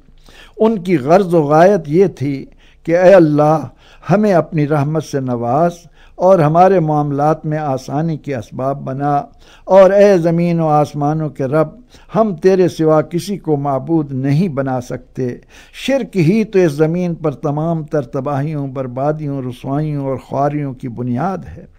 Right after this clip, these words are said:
इससे बढ़कर ना कोई और बहतान है, ना जुल्म, ना झूठ। उन्होंने ईमान की हकीकत को दिल से तस्लीम किया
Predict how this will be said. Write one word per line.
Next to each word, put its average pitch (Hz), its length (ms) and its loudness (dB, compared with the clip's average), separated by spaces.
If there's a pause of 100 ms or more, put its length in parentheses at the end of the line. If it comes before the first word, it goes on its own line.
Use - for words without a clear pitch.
(160)
इससे 180 340 4
बढ़कर 190 500 2
ना 170 200 2
कोई 170 220 0
और 151 200 2
बहतान 156 640 -2
है, 156 260 2
ना 143 240 -2
जुल्म, 175 440 2
ना 139 160 -2
झूठ। 120 460 -4 (320)
उन्होंने 214 520 4
ईमान 185 460 0
की 170 140 0
हकीकत 175 540 0
को 160 100 -2
दिल 151 220 -2
से 156 180 -8
तस्लीम 143 500 -6
किया 139 380 -8